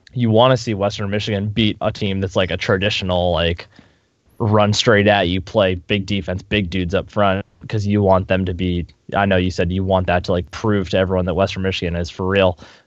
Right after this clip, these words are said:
But I think that's the reason why they lose, because I, in that regard, I don't think it's a good matchup for them. They just, they won't be able to stack up against, uh, Watt and Beagle and then that big offensive line. So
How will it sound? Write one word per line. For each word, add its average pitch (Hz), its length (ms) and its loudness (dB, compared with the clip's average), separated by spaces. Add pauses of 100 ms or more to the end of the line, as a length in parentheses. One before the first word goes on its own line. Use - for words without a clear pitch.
But 117 120 4
I 113 60 8
think 110 220 0
that's 104 240 0
the 110 100 -2
reason 101 320 -2
why 98 240 4
they 92 140 0
lose, 95 800 -4 (200)
because 110 400 2
I, 98 200 4 (200)
in 127 140 4
that 107 240 2
regard, 104 260 2
I 95 80 2
don't 95 280 -4
think 92 160 -8
it's 87 100 -8
a 110 40 0
good 92 140 -2
matchup 98 380 0
for - 80 -6
them. 98 240 0
They 95 140 -2
just, 95 260 -8 (480)
they 123 140 4
won't 110 200 4
be 107 140 2
able 107 260 2 (100)
to 101 80 0
stack 98 440 0
up 95 160 -2
against, 92 640 -4
uh, 85 380 0 (340)
Watt 110 400 4
and 95 220 -12
Beagle 113 540 2
and 90 140 -4
then 87 180 -8
that 78 280 -8
big 101 160 -2
offensive 95 540 -4
line. 101 420 0
So 90 280 -8